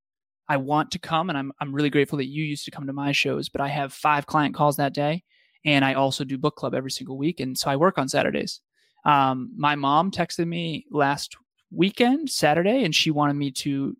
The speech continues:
visit with family, um, my grandma and grandpa. And I said, "Mom, you know, Emilia and I can't do it. We work on Saturdays." You know, and, and so it's just being explicit, being explicit,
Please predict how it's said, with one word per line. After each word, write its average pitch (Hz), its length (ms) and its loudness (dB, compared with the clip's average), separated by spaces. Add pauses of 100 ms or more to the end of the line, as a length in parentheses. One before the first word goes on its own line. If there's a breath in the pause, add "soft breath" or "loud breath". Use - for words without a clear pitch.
visit 147 320 2 (540)
with 156 120 0
family, - 460 -2 (480)
um, 131 480 0
my 139 140 -4
grandma 139 260 -2
and 135 100 -4
grandpa. 202 260 -6 (380 soft breath)
And 156 140 2
I 139 60 2
said, 143 200 2
"Mom, 139 300 -2 (260)
you 151 100 -2
know, 139 80 -2
Emilia 139 300 0
and 139 100 -2
I 135 100 -2
can't 135 280 -10
do 175 160 4
it. 233 180 4
We 147 100 -2
work 147 260 2
on 139 120 -4
Saturdays." - 580 -4 (520)
You 165 80 0
know, 156 140 4
and, 175 180 2
and 175 120 4
so 180 180 6
it's 156 160 2
just 165 220 2
being 175 220 4
explicit, 147 600 0 (500)
being 214 200 4
explicit, - 640 -2